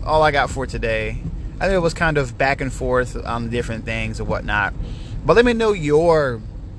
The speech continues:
your level up. Let me know your, your input about what it took for you to get to that next level, you know, or are you stuck?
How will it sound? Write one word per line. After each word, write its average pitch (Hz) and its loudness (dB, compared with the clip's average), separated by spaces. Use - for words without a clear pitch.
your 143 2
level 104 -2
up. 58 -6
Let 143 -4
me 196 -4
know 170 2
your, 120 0
your 131 -2
input 113 2
about 107 -2
what 123 0
it 107 -4
took - -4
for 113 -10
you 117 -4
to - -8
get 113 -8
to 117 -8
that 113 -4
next 107 -6
level, 165 -4
you 123 0
know, 113 4
or 131 0
are 123 4
you 117 -2
stuck? - 0